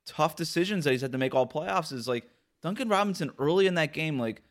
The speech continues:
Spo game planned some Duncan Robinson minutes, it looked like, and he came in and picked up two fouls in, like, six minutes or whatever it was. And those foul issues are a real concern, but at the same time, you need somebody to loosen up this Celtics defense, and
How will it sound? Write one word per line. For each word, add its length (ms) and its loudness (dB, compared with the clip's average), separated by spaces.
Spo 340 6
game 240 -2
planned 340 0
some 160 -2
Duncan 260 0
Robinson 380 0
minutes, 240 -4
it 80 -6
looked 180 -6
like, 300 -4
and 120 -2
he 60 0
came 280 -2
in 120 2
and 80 0
picked 180 -2
up 100 0
two 200 -4
fouls 420 2
in, 80 -4
like, 160 -4
six 240 -8
minutes 280 -4
or 80 -6
whatever 300 -2
it 60 -4
was. 400 -2
And 120 -2
those 140 0
foul 320 4
issues 300 0
are 80 4
a 40 2
real 380 2
concern, 680 -4
but 100 -2
at 80 -2
the 100 -4
same 300 -4
time, 500 -4
you 160 -4
need 180 -2
somebody 580 4
to 120 0
loosen 380 0
up 160 2
this 180 -2
Celtics 420 -2
defense, 580 -8
and 420 -6